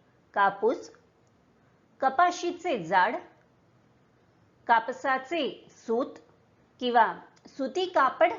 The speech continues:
होत आहे. कॉटनला आपण वाक्यात प्रयोग करून बघूया.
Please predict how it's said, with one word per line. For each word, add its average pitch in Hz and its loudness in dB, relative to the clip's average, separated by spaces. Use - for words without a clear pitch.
होत - -6
आहे. 233 -2
कॉटनला 214 0
आपण 180 -2
वाक्यात 302 0
प्रयोग 359 0
करून 185 -4
बघूया. 330 -2